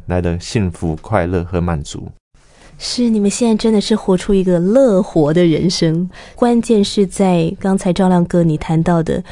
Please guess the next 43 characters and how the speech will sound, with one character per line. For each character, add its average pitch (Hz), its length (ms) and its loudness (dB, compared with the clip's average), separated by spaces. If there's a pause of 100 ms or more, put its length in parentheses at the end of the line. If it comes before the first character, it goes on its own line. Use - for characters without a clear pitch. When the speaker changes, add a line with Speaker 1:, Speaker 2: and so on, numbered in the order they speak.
(260)
Speaker 2:
你 185 140 0
拥 185 200 2
有 185 160 2
的 170 80 2
是 208 160 -2
一 180 120 2
个 165 340 0 (180)
不 226 120 2
会 240 160 4
因 214 160 0
为 214 120 4
环 165 260 0
境 185 200 2
而 156 140 0
动 180 280 2
摇 147 180 -2
的 165 100 0
喜 - 300 -4
乐 151 400 -2
在 208 160 0
你 170 160 0
们 143 140 -4
的 160 100 0
生 165 240 0
命 156 220 2
里 135 120 -4
面。 143 320 -4 (280)
所 233 180 0
以 - 20 2
虽 302 160 0
然 302 160 2
房 202 200 2
子 214 100 -2
变 220 160 4
小 160 220 0
了， 160 100 0
好 165 100 -2
像 196 240 2
收 208 200 0
入 220 100 4
变 262 240 0
少 151 260 -4
了， 151 180 -6